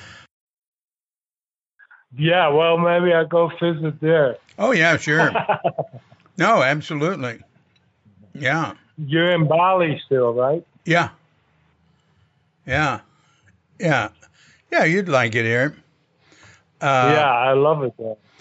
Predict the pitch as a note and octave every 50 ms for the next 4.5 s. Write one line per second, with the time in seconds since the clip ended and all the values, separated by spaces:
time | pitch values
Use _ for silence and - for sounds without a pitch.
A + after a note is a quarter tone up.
0 | _ _ _ _ _ _ _ _ - D3 C#3+ C#3+ C3+ C3 C3+ E3+ F3+ C#3+ D3+ D#3
1 | D3+ F3 A3 A#3+ B3+ G3+ A3 F3+ D3+ C#3 D#3 E3+ F#3+ G3 F3+ D#3 A#2 C#3 F3+ F#2+
2 | G2+ - _ _ _ _ _ _ _ _ _ _ _ _ _ _ _ _ _ _
3 | _ _ _ _ _ - _ _ _ - C#3+ D3 F3 F#3+ G#3 G3 D#3+ F3+ F3+ F#3+
4 | - C3+ - - F3+ G3+ A3+ A#3+ A3+ F#3